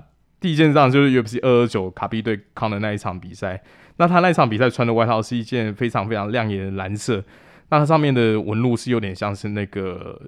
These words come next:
复刻牌的那个 diamond，就是那个方块的形状的纹路。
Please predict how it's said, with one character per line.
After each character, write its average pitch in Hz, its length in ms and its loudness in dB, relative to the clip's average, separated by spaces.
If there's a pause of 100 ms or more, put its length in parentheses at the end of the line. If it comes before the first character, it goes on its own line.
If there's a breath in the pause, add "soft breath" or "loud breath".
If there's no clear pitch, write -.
复 135 120 -4
刻 123 140 0
牌 90 160 -2
的 95 120 -10
那 104 120 -6
个 98 180 -6
diamond， 107 380 -6 (340 soft breath)
就 117 140 -8
是 120 80 -6
那 120 100 -2
个 107 80 -4
方 113 200 0
块 113 160 0
的 95 100 -4
形 92 220 -10
状 98 200 -6
的 92 140 -8
纹 98 300 -10
路。 104 200 -6